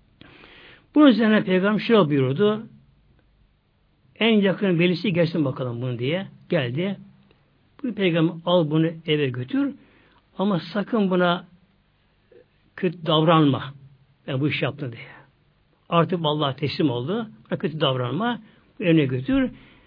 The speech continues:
Doğumdan sonra buraya gelsin buyuruyor. Doğumdan sonra.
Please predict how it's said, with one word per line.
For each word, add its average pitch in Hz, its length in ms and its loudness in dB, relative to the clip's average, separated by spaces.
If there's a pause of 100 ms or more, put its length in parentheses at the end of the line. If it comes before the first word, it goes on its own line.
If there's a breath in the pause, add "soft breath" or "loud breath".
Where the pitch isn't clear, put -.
(960 loud breath)
Doğumdan 214 720 4
sonra 240 600 2 (240)
buraya 208 360 -4 (280)
gelsin 151 320 2
buyuruyor. 107 200 -12 (120)
Doğumdan 127 360 -4
sonra. - 300 -16